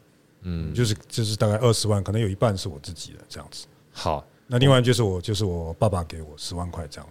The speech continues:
Speaker 2: 差不多是这样。
Speaker 1: 呀。所以我们听到这边哈，呃，也再次跟这个所有的听众分享一下，有一本书我就是特别推荐，叫《僧人心态》，杰谢帝讲的。他说：“你不可能成为你不知道的人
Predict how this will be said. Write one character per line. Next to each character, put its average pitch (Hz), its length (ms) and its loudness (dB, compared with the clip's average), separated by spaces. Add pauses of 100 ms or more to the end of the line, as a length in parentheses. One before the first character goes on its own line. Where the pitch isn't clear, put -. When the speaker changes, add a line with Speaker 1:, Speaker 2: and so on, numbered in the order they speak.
Speaker 2:
差 113 140 -6
不 113 60 0
多 90 100 2
是 107 140 -2
这 101 120 -4
样。 78 80 -8
Speaker 1:
呀。 - 60 -20 (340)
所 - 160 4
以 160 40 6
我 - 40 6
们 104 100 0
听 151 160 2
到 143 120 8
这 135 140 2
边 123 220 6
哈， 82 220 4 (520)
呃， 90 300 2
也 87 380 4
再 120 220 6
次 107 220 2
跟 101 240 2
这 98 120 2
个 78 340 0
所 98 200 2
有 90 60 6
的 90 60 4
听 98 200 -2
众 98 180 2
分 95 220 2
享 76 240 0
一 71 40 -2
下， 80 200 0 (500)
有 90 180 2
一 107 40 6
本 101 160 4
书 95 200 -2
我 80 140 -2
就 87 120 -4
是 92 60 -2
特 - 140 -4
别 82 140 -2
推 87 220 -4
荐， 87 140 -4
叫 85 120 0
《僧 95 220 -2
人 80 160 -2
心 82 200 -4
态》， 80 180 -4
杰 76 200 -8
谢 78 180 -4
帝 76 160 -6
讲 67 240 -10
的。 69 60 -14
他 101 140 -4
说 117 140 -2
：“你 90 80 -2
不 82 140 -4
可 - 160 -6
能 73 160 -4
成 82 220 -4
为 82 80 0
你 71 100 -4
不 92 140 -6
知 87 160 -6
道 80 180 0
的 73 120 -10
人 - 180 -14